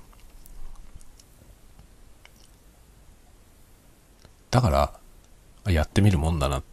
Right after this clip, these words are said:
て思うわけ。上手でなければならないなんてことは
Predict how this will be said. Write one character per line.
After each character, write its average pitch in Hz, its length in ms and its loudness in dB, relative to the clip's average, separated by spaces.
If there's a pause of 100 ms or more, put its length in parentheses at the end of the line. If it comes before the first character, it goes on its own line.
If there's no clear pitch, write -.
て - 60 -4
思 - 200 -6
う - 40 -8
わ - 60 -14 (100)
け。 - 120 -14 (2500)
上 113 240 4
手 127 140 0
で 85 120 0
な 85 120 0
け 80 100 -2
れ 71 80 -2
ば - 120 -2
な 69 120 -4
ら 73 80 -4
な 71 120 -6
い 71 40 -10
な 71 80 -10
ん - 40 -16
て - 120 -10
こ 73 100 -8
と 135 100 -6
は - 200 -8